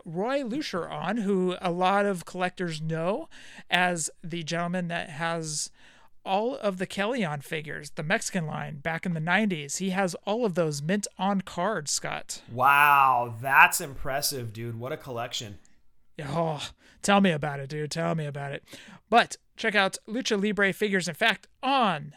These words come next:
Speaker 1: the Lucha Central Network. Scott, Drunk Wrestling History.
Speaker 2: Yes, our latest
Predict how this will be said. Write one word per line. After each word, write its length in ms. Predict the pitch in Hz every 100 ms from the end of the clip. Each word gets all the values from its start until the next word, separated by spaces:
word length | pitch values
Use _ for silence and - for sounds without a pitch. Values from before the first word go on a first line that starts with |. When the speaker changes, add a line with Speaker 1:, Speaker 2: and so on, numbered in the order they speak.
| _
Speaker 1:
the 280 | 170 170 165
Lucha 320 | 156 156 160
Central 520 | - 151 - 156 143 - - _
Network. 400 | 190 220 190 -
Scott, 360 | - - 247 175
Drunk 240 | 202 208
Wrestling 320 | 220 208 226
History. 400 | 202 220 - - - - - -
Speaker 2:
Yes, 560 | 147 220 - - - -
our 360 | 151 135 139 135
latest 640 | 147 165 185 208 208 -